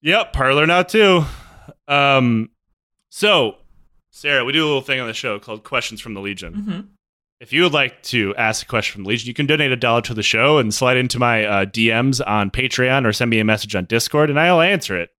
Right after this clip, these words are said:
Speaker 1: on the show to the best of my abi-, uh, ability. I really like this one. Who would win in a fist fight, Napoleon, uh, Napoleon Bonaparte or S-, Joseph Stalin?
Speaker 2: Oh, it would be Stalin.
Speaker 1: Napoleon, ten
Speaker 2: You
Speaker 1: times
Speaker 2: think
Speaker 1: out of
Speaker 2: so?
Speaker 1: ten, and here's why.
Speaker 2: Okay.
Speaker 1: Yes.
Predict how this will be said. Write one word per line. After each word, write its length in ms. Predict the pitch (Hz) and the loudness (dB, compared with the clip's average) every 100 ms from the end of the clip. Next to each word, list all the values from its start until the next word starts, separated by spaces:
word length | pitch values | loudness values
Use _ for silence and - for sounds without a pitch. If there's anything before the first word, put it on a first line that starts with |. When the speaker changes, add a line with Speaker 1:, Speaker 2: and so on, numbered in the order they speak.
| _ _ | _ _
Speaker 1:
on 80 | 104 | -8
the 60 | |
show 260 | 107 135 101 | -2 0 0
to 120 | 87 | -2
the 80 | 101 | -6
best 320 | 98 110 - | -2 -2 -4
of 80 | 104 | -8
my 140 | 107 101 | -6 -4
abi-, 180 | 95 101 | -6 -8
uh, 220 | 110 98 95 | -4 -4 -2
ability. 480 | 98 87 82 78 _ _ _ _ _ _ _ _ _ _ _ - | -4 -6 -8 -16 _ _ _ _ _ _ _ _ _ _ _ -4
I 60 | |
really 240 | 156 185 175 | 2 4 4
like 260 | 156 147 | 4 2
this 220 | 117 104 104 | -2 -2 0
one. 320 | 95 87 85 _ _ _ _ _ - | 0 -2 -8 _ _ _ _ _ -4
Who 120 | 170 | 0
would 140 | 226 180 | 2 2
win 180 | 180 175 | 2 4
in 60 | |
a 60 | 139 | 2
fist 340 | - 139 - | 0 -4 -4
fight, 380 | - 107 92 123 | -4 -2 -2 -4
Napoleon, 760 | 113 117 - 147 175 175 - - - | -2 -2 2 2 2 0 -4 -14 -2
uh, 240 | 117 101 | 0 2
Napoleon 500 | 110 - 180 214 214 | 2 2 2 4 2
Bonaparte 520 | 151 147 143 143 131 131 | 2 2 2 2 2 2
or 80 | 113 | 0
S-, 160 | - - | -2 -2
Joseph 420 | 123 117 117 110 | 0 2 2 -2
Stalin? 520 | - 98 87 80 80 _ | 0 0 0 -2 -10 _
Speaker 2:
Oh, 120 | 202 202 | -2 -2
it 20 | |
would 100 | 226 | 0
be 100 | 185 | -4
Stalin. 840 | - - 139 139 139 143 147 160 - _ _ _ _ | -8 -2 0 0 -2 -6 -10 -14 -18 _ _ _ _
Speaker 1:
Napoleon, 600 | 135 131 147 131 113 101 | -4 2 4 4 4 2
ten 180 | 104 123 | 0 0
Speaker 2:
You 60 | - | 2
Speaker 1:
times 120 | 120 | 2
Speaker 2:
think 100 | - | 4
Speaker 1:
out 80 | 110 | 4
of 60 | 101 | 4
Speaker 2:
so? 80 | 415 | 6
Speaker 1:
ten, 260 | 453 90 | 4 2
and 80 | 92 | 0
here's 260 | 123 113 101 | 0 0 0
why. 380 | 110 101 95 - _ | 2 2 -2 -8 _
Speaker 2:
Okay. 160 | 233 - | -12 -4
Speaker 1:
Yes. 360 | - - - | -4 -4 -8